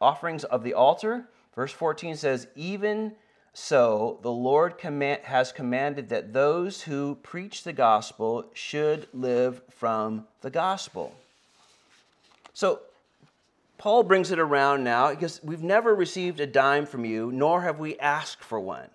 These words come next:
And again, as we'll see here, he, he just didn't want it, their motives. When they, when they rolled into town and they're preaching the gospel for their first time, they, they just wanted to take away that question of they're there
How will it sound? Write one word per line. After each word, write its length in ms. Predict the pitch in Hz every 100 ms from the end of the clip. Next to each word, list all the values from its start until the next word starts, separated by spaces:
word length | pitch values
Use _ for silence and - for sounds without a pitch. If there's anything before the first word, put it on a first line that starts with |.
| _ _ _ _ _ _ _ _ _
And 260 | - 190 180
again, 540 | - 170 208 214 208 180 -
as 180 | 139 147
we'll 80 | 156
see 260 | 156 180
here, 360 | 156 151 151 147 -
he, 180 | 151 175
he 140 | - 151
just 240 | 196 233
didn't 200 | 247 185
want 220 | 175 180
it, 140 | 180 - -
their 140 | 147
motives. 640 | 143 147 160 165 131 131 -
When 200 | 135 143
they, 160 | 143 143
when 140 | 151 165
they 120 | 156
rolled 320 | 160 233 269
into 140 | 262
town 520 | - - 123 107 113 143 _ _ _ _ _ _ _ _ -
and 80 | -
they're 120 | 143
preaching 360 | 139 208 247 277
the 80 | 247
gospel 400 | 165 143 - 139
for 160 | -
their 120 | 123 123
first 340 | 131 127 123
time, 300 | 123 117 131 - - - - -
they, 180 | 277
they 180 | 196 240
just 220 | 311 311
wanted 320 | 202 214 208 185
to 80 |
take 260 | 165 220 202
away 240 | 185 165 170
that 200 | 160 -
question 560 | - 165 170 - 160
of 240 | 139 131 127
they're 180 | 143
there 480 | 131 147 156 156 156